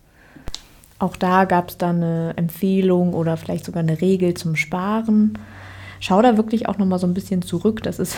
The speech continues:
<laughs> ein bisschen Biografiearbeit. Da musst du für dich selber auch mal die Grenze anschauen, wenn das vielleicht eher belastende Erinnerungen sind, dass du dich da nicht so einfach reinstürzt, sondern ja,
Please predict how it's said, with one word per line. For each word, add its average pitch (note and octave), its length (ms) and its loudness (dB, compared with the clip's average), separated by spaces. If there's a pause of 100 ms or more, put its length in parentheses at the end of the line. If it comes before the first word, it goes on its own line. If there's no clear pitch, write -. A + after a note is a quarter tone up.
<laughs> - 80 -4
ein F#3+ 200 8
bisschen F#3+ 340 2
Biografiearbeit. F#3+ 1120 2 (420)
Da F3 100 0
musst F3 180 2
du G3 40 0
für F3+ 140 -2
dich F3 160 -4
selber E3 320 4
auch E3 120 2
mal E3+ 280 4
die F3 180 -4
Grenze F3 680 2
anschauen, E3+ 760 -2
wenn F3 160 -2
das E3+ 140 -4
vielleicht E3 300 -4
eher F3+ 120 0
belastende F#3 540 4
Erinnerungen E3+ 600 0
sind, E3+ 340 -4 (280)
dass - 140 -6
du - 80 -8
dich E3+ 160 -4
da E3+ 100 -2
nicht E3 160 -4
so - 80 -4
einfach D#3+ 360 -6
reinstürzt, E3+ 720 0
sondern D#3+ 400 -4 (500)
ja, D#3 320 -2